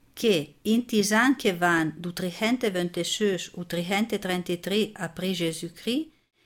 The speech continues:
e a comandò de fare impianì la puente della cresta, per fare fare la prima basilica dedicui a Saint Piere.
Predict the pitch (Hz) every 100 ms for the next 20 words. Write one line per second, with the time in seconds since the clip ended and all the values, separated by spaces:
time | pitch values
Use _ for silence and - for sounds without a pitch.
0 | _ 196 208 247 247 247 233 240 233 -
1 | 185 190 196 196 202 208 233 214 214 180
2 | 196 208 180 170 175 175 170 - - 220
3 | - _ _ _ _ - 208 233 240 240
4 | - 233 269 226 185 196 214 240 220 196
5 | 175 180 190 190 202 - 190 208 208 208
6 | 196 190 - 180 170 127 - 139 127